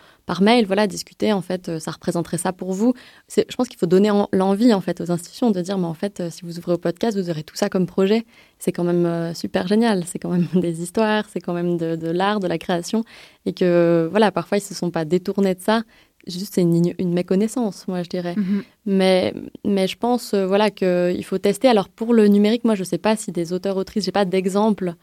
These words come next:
Speaker 1: qui m'ont été rapportés de, de refus. Parce que aussi, d'ailleurs, les fonds d'aide, là, pour la création numérique sont assez nouveaux quand même aussi. Par contre, quand on avait fait cette toute première table ronde à Sonore en deux mille vingt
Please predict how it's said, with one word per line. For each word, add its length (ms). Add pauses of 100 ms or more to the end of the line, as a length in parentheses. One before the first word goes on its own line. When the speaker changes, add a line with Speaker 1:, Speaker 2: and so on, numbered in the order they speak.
(340)
Speaker 1:
qui 100
m'ont 120
été 140
rapportés 640
de, 540
de 60
refus. 340 (280)
Parce 120
que 100
aussi, 160
d'ailleurs, 200
les 100
fonds 380
d'aide, 260
là, 140
pour 240
la 100
création 380
numérique 260
sont 140
assez 260
nouveaux 380
quand 120
même 200
aussi. 260 (640)
Par 220
contre, 380
quand 220
on 60
avait 160
fait 100
cette 220
toute 160
première 320
table 260
ronde 240
à 60
Sonore 360
en 60
deux 120
mille 180
vingt 260